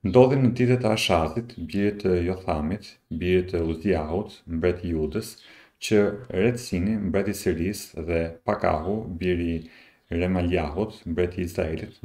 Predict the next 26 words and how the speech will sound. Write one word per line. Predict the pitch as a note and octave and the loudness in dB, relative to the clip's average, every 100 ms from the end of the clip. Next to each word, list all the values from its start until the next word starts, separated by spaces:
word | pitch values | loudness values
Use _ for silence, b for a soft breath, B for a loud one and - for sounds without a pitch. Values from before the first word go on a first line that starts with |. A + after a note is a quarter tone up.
| - | 0
dolën | G#2+ A#2+ A#2 - - | 4 4 2 0 0
për | F#2 | 0
luftë | F#2+ G#2 - - | 0 -4 -10 -4
kundër | G2 F#2+ F2+ | -2 0 -2
Jeruzalemit, | E2+ E2 E2 E2 D#2+ G2+ A#2 b b b b | -2 -2 0 0 0 -4 -8 b b b b
por | A2 | 4
nuk | G#2+ A#2+ A#2 | 6 4 2
arritën | A2 G#2+ | 2 0
ta | G2 | -6
shtjen | - F2+ E2 | -4 -2 -2
në | D#2+ | -2
dorë. | D#2 D2 - _ _ - | -4 -4 -10 _ _ -4
Ne | G2 | -2
ka | F#2 | -2
shumë | - A2 G#2 | 0 2 2
emra | G2+ F2 | 2 0
këtu, | A2 G#2+ | -4 -4
shumë | - F#2 | -4 0
mbretër, | F2+ G2 A2+ - | 2 0 -4 0
por | F#2 F2 | 0 0
ajo | F2 F#2 | -4 -4
që | G2+ | -4
duhet | F#2+ F#2 F#2+ | 0 0 0
dini | A2 A#2+ A#2+ _ _ _ _ _ _ _ - F#2+ | 0 -2 -8 _ _ _ _ _ _ _ -6 -6
është | - - - | -6 -10 -6
që | F#2 | -2